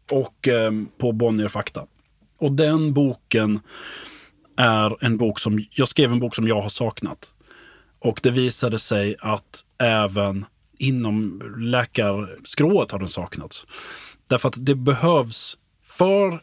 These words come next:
mig och för den här, min vän som inte klarade sig, och för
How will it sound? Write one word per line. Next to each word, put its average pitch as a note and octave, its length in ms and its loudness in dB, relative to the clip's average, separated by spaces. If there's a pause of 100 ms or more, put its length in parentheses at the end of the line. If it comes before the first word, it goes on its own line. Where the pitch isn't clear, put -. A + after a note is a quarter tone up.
(280)
mig C3 640 0 (240)
och - 260 -2
för D3+ 540 0 (320)
den C3+ 220 0
här, A#2 380 -2 (260)
min B2+ 300 0
vän A2 280 2
som A#2+ 160 -2
inte A2 140 -6
klarade G2+ 320 2
sig, - 280 -8 (160)
och - 420 -6
för G#2+ 540 2